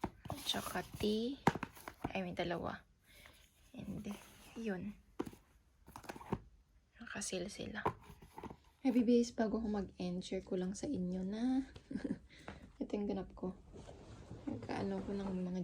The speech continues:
jeans. Nilalagay ng sizes. Kasi mahirap mag, uh, live,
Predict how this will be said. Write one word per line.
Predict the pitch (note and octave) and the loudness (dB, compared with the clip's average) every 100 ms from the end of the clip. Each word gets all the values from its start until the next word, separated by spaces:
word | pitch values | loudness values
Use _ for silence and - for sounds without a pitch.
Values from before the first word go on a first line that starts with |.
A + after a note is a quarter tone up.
| F3+ | 0
jeans. | - F#3 F#3 - - | 0 0 -2 -10 -8
Nilalagay | F#3 F#3 F#3 F#3+ F#3+ | -2 0 0 0 -2
ng | G#3 G#3+ A#3 | -2 -4 -6
sizes. | A#3 F#3+ F#3 - F#3 F#3+ - - - - - - - - - - - - - - - - - - | -4 -4 -4 -4 -6 -6 -8 -12 -16 -20 -20 -18 -16 -14 -16 -18 -20 -20 -20 -20 -20 -20 -18 -8
Kasi | - G3 | -4 -2
mahirap | G3+ G#3+ G#3+ - | 2 2 2 2
mag, | G#3 F#3+ | -2 2
uh, | G3 G3 F#3+ F#3+ | 4 4 4 2
live, | F#3+ F#3 F#3 F#3 | 2 4 4 2